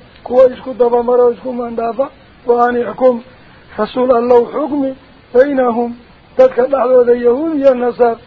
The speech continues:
فرق ما له وعلى وحي كو يمادو دان وحا كو كلا بحسا بما قرآنك أنزل الله إبدجي وحكى وركي مجيرو ولا تتبع الراعي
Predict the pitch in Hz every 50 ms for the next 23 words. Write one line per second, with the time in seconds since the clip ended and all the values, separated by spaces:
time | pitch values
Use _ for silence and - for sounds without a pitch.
0 | _ _ _ _ - 220 240 233 214 240 247 254 262 262 247 233 233 233 - -
1 | - _ _ - 302 262 262 269 254 254 262 269 277 262 226 254 233 - - 294
2 | 294 269 262 262 240 254 254 247 208 247 247 240 247 220 247 254 247 247 - -
3 | - _ _ - - 208 233 247 - - 339 311 - 294 269 254 254 226 247 254
4 | 190 240 233 - 240 240 233 - - _ _ - - - 226 247 254 262 269 262
5 | 247 208 196 240 247 302 - - 285 277 269 254 - 240 226 220 - - - -
6 | _ - - 247 240 214 254 254 262 262 262 254 247 240 240 240 277 254 233 233
7 | 208 233 254 240 254 262 262 202 214 240 247 240 233 - _ - - _ - -
8 | 269 247 240 254 254 254 247 254 262 254 240 - 247 240 226 214 214 262 311 294
9 | 277 269 269 254 247 240 240 - - - - - - - 240 247 240 240 233 262
10 | 262 254 - 247 247 247 262 269 - 240 240 233 226 240 254 262 240 233 240